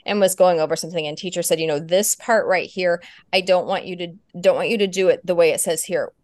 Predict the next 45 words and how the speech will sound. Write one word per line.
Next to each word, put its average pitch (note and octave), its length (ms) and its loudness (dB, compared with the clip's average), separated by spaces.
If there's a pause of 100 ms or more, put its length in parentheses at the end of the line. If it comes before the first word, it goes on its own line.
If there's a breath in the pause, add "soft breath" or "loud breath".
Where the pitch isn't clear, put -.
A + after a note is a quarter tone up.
(100)
You D#3+ 140 -6
know, D#3 60 -6
when D#3 80 -6
you're D#3+ 80 -2
back D#3 180 -2
in A3 60 -4
my E3+ 100 0
classroom, D#3+ 560 -4
we're F#3 200 0
gonna D#3+ 180 -2
talk - 320 -6
through F#3 160 -8
this D3 180 -6
together D3+ 420 0
because C#3+ 380 -8
I'll E3+ 280 2
have F3 160 -6
a D#3 80 -8
better D3 260 0
understanding C#3+ 480 -6
and C#3+ 80 -6
you'll F3 120 2
be D#3 140 -2
able C3+ 180 -2
to - 100 -10
show A#3+ 500 2
me E3 400 -6 (580 loud breath)
in G3 140 2
a F3+ 80 2
better F3 280 4
way D#3+ 220 2
what F3 400 0
you E3+ 260 -8
know." B2 640 -2
And F3+ 160 -6
you F3 80 -2
figure F3 300 -2
we've F3 220 -6
been F3 120 -2
in D#3+ 120 -4
school, D#3+ 340 -2
what, D3 140 0
about C#3+ 200 -2
a D#3 60 -2
month? D3+ 500 -6